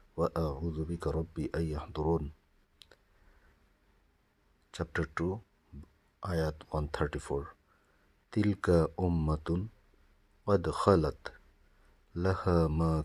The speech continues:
কাসাবাত ওয়া লাকুম মা কাসাবতুম ওয়া লা তুসআলুনা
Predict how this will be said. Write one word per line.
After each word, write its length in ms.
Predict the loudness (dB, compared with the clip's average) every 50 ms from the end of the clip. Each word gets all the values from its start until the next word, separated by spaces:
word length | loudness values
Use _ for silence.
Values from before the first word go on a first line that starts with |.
| -2
কাসাবাত 520 | -2 -2 -2 2 2 2 2 4 2 0 0 -4 _ -20 -20 -20 _ _ _ _ _ _ _ _ _ _ _ _ _
ওয়া 120 | -2 2
লাকুম 560 | 4 4 4 2 2 0 0 0 0 0 0 0
মা 400 | 2 2 2 2 2 0 -2 -2 -2
কাসাবতুম 840 | -4 -4 0 2 2 2 2 -2 _ _ _ -6 -6 -6 -6 -10 -14 -18 _ _ _ _ _ -20 _ _ _ -20 -20 -20 -20 _ _ _ _ _ _ _ _ _ _ _ _ _ _ _ _ _ _
ওয়া 160 | -4 -2 0 2
লা 300 | 2 4 4 2 2 -2 -4 -8
তুসআলুনা 3000 | -6 -6 -6 -6 -8 -10 -12 -18 -20 _ _ _ _ _ _ _ _ _ _ _ _ _ -20 _ _ _ _ _ _ _ _ _ _ _ _ _ _ _ _ _ _ _ _ -6 -4 -4 -2 0 0 0 2 0 2 2 2 0 0 -2